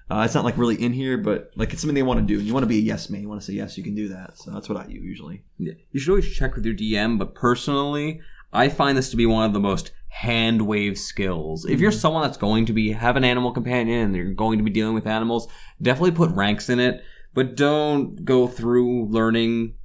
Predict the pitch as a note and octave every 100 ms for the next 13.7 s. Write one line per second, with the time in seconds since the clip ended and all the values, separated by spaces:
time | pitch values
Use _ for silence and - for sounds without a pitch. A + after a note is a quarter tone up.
0 | - A2+ A2 A#2 A2+ A2 - A#2 A2 -
1 | - - - - - - G#2+ G#2+ G#2+ -
2 | - A2 - A2+ A2 A#2 A2 A2 A2+ A#2
3 | B2 A#2 G2+ - A2+ A2+ A2+ G#2 G#2+ A2
4 | G#2+ G2+ G2 G2+ F2+ - F2+ E2+ - G2
5 | F2 F#2 - _ - - A#2+ C#3 C#3+ D3
6 | C3 C3 B2+ A#2+ G#2+ A#2 A2+ A#2 A2+ E2+
7 | G#2 G#2 G2+ G2+ A#2 A#2 A2+ G#2+ G#2+ A2+
8 | G#2+ - A2 G#2+ G2 G#2 G#2 F#2+ G#2+ G#2
9 | G#2 G2+ G2+ - - - - - - -
10 | - - A2 - A2 G#2+ G#2+ G#2 G2 G#2
11 | E2+ E2+ G2 F#2+ F#2 - - A2+ - A2
12 | F#2+ B2 C3+ D3+ C3 A#2+ A2 G2+ G2+ G2
13 | F#2 E2+ - C2 - -